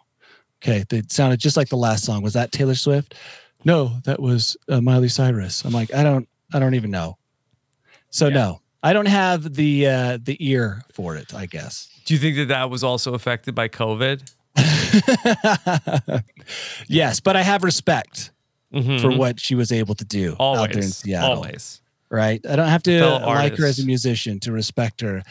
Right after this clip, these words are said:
Speaker 1: as a Richter scale, uh, influencer.
Speaker 3: Mm-hmm. Uh, she moves the needle for sure.
Speaker 1: Yeah. So
Speaker 2: Do you,
Speaker 1: anyway,
Speaker 2: do you think
Speaker 1: uh,
Speaker 2: that should be in people's bios? Like how
Speaker 1: I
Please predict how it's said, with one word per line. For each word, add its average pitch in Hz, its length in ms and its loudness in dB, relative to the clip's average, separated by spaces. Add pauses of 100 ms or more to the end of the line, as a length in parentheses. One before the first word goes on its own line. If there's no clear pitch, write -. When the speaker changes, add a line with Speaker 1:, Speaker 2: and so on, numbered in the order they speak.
(300)
Speaker 1:
as 117 220 -2
a 107 80 0
Richter 113 320 -2
scale, 95 640 -2 (560)
uh, 90 360 -4 (300)
influencer. 92 720 -4
Speaker 3:
Mm-hmm. 127 420 -4 (380)
Uh, 160 280 -4
she 233 200 0
moves 240 260 0
the 208 100 2
needle 110 320 -2
for 147 180 -4
sure. - 360 -8 (580)
Speaker 1:
Yeah. 123 220 -4 (100)
So 165 160 2
Speaker 2:
Do 175 60 6
you, 180 40 4
Speaker 1:
anyway, 165 540 2 (240)
Speaker 2:
do - 60 0
you 139 60 2
think 135 120 4
Speaker 1:
uh, - 20 -2
Speaker 2:
that 113 140 0
should 107 160 -4
be 104 120 2
in 98 120 0
people's 90 320 -4
bios? 80 480 -2
Like 71 180 -4
how 80 760 -2
Speaker 1:
I 78 60 2